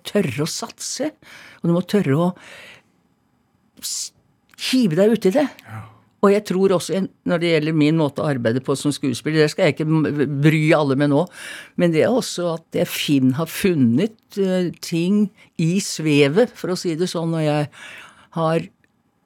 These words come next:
Speaker 1: altså, da må, du må ha et, eh, lagt et, eh, inn, altså, grunnlag, intellektuelt gr-, grunnlag, en grunnmur.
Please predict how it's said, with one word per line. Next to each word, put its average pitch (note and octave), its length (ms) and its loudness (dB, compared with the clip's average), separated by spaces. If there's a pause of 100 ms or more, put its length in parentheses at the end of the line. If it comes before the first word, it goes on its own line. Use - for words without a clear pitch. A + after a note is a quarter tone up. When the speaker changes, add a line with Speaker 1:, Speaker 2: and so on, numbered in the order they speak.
(540)
Speaker 1:
altså, D3 360 -2
da C#3+ 160 0
må, D3 160 -4
du D3+ 120 -4
må D3 120 0
ha C3+ 220 -2
et, E3+ 180 -4 (160)
eh, D#3 320 0 (160)
lagt - 320 -4
et, - 240 -10
eh, D#3 240 0 (600)
inn, C3 340 0
altså, - 420 -6 (400)
grunnlag, C#3+ 720 2
intellektuelt C3+ 800 -2
gr-, C#3+ 160 0
grunnlag, C#3+ 560 0
en C3+ 160 2
grunnmur. C#3+ 580 4